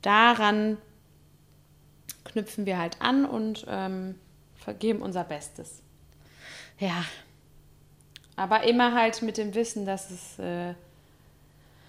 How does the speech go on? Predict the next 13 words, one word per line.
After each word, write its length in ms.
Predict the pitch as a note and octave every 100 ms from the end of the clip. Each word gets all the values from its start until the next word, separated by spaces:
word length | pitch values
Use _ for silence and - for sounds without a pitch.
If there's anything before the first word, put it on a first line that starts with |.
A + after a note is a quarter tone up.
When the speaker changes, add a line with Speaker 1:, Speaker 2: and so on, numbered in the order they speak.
| - - _
Speaker 1:
dass 180 | G3+ G3
es 140 | F#3+
ja 100 | F#3
nicht 240 | F#3 F3+ -
unser 380 | A#3 A#3+ B3+
Fall 340 | A#3 A3+ A3 A3
ist 340 | A3 G#3+ G#3
und 220 | G#3 G3
dass, 340 | F#3+ F3+ - -
äh, 380 | - F3+ F3+ F3
wir 200 | F3+ F#3+
ja 300 | F#3+ F#3+ G3
auch 320 | F#3+ G3 -